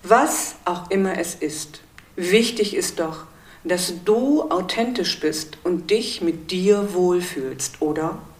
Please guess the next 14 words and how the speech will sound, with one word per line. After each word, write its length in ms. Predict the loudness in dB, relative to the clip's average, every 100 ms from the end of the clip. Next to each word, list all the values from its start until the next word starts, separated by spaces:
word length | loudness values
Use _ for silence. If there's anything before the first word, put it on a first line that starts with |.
| -20 -20 -20 -20 -20 -20 -20 -20 -20 -20 -20 -20 -20 -20 -20 -20 -20 -20 -20 -20 -20 -20 -8
Ich 180 | -4 6
möchte 320 | 6 6 4
dir 140 | 4 2
gerne 320 | 2 2 2
jetzt 200 | 2 2
an 180 | 0 0
dieser 280 | 2 0
Stelle 460 | 0 -2 -2 -2 -6 -10 -20 -20 -10
noch 200 | -2 -2
einige 480 | 0 2 2 0 -2
Tipps 520 | 2 2 2 -6 -6 -4
und 240 | -2 -2
Impulse 560 | -4 2 4 4 4 -2
geben 440 | -4 -10 -10 -16